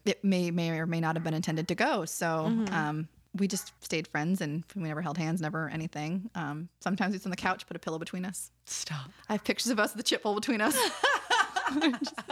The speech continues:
Speaker 1: And, uh,
Speaker 2: What happens if your hand's brushed in the chip bowl?
Speaker 1: Um, you know, we were just really, I don't think it ever, I mean, we just were really that consciously careful
Speaker 2: Yeah.
Speaker 1: about it because it just, it, yeah. I,
Speaker 2: Yeah. I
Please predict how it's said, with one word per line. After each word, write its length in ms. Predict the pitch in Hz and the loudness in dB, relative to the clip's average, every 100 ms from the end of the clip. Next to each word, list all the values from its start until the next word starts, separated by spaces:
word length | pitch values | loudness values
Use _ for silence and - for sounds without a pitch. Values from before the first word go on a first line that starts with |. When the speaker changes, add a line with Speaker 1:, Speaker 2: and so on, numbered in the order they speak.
| - - 262 - - - - - - - - | -8 -4 -6 -6 -16 -16 -16 -18 -20 -14 -2
Speaker 1:
And, 220 | 202 185 | 0 2
uh, 160 | 170 220 196 - - _ | 2 0 -4 -14 -20 _
Speaker 2:
What 100 | - | 0
happens 240 | 247 226 233 | 2 2 0
if 60 | |
your 100 | 233 | 0
hand's 240 | 226 202 202 | 2 2 2
brushed 360 | 170 175 - | 0 0 -2
in 100 | 190 | -4
the 60 | 165 | -2
chip 220 | - - | -4 -8
bowl? 240 | 165 156 170 _ _ _ 247 | -8 -8 -12 _ _ _ 0
Speaker 1:
Um, 200 | 311 339 | 0 2
you 120 | 254 | 4
know, 240 | 294 330 - - | 4 2 -4 -4
we 180 | 220 | 0
were 100 | 277 | 2
just 180 | 320 339 | 2 0
really, 400 | 220 202 226 240 - | 0 0 0 -4 -6
I 60 | 226 | -4
don't 140 | 294 - - | -2 -4 -6
think 160 | - 269 | -2 0
it 60 | 277 | 0
ever, 160 | 254 262 | 0 2
I 60 | |
mean, 140 | 254 254 | 4 4
we 60 | |
just 120 | 262 | 4
were 100 | 262 | 0
really 200 | 240 214 | 0 2
that 200 | 220 196 - - - | 2 0 -2 -12 -6
consciously 480 | - 220 233 240 226 | 0 0 0 0 0
careful 420 | - 214 190 269 | 2 2 4 2
Speaker 2:
Yeah. 60 | 208 | 2
Speaker 1:
about 260 | 180 160 | 2 2
it 100 | 165 | 0
because 300 | 202 - 202 190 | -6 -4 -2 -2
it 80 | |
just, 360 | 196 185 - - | -2 -2 -4 -10
it, 180 | - - - _ _ - - | -8 -8 -10 _ _ -8 -4
yeah. 360 | 240 370 254 175 - | 0 2 0 -2 -6
I, 100 | - | -4
Speaker 2:
Yeah. 180 | 226 | -2
I 40 | 226 | -2